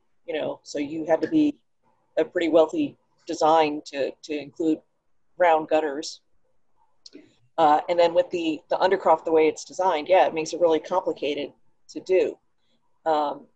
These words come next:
I don't know if, I, I really don't know what the architectural solution is. Um, there may be, you know, if we can catch whatever we can catch kind of approach, uh,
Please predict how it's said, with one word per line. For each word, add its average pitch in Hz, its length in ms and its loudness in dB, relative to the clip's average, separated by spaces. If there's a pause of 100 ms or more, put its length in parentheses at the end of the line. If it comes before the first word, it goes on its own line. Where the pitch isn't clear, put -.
I 170 40 -4
don't 170 160 0
know 170 220 6
if, 156 80 -4 (2250)
I, 160 200 2
I - 40 4
really 185 240 6
don't 170 220 2
know 170 260 6
what 165 280 0
the 147 220 -8 (400)
architectural 233 680 -2
solution 254 420 -8
is. 262 380 -4 (540)
Um, 151 460 -4 (600)
there 175 80 -2
may 170 200 2
be, 156 440 0 (240)
you 185 120 -6
know, 151 160 -2
if 156 120 -10
we 175 120 -10
can 170 120 -10
catch - 360 -2
whatever 165 200 -6
we 156 120 -4
can 151 160 -12
catch - 720 -6 (420)
kind 202 100 -8
of 190 80 -14
approach, 226 540 -8 (560)
uh, 156 360 0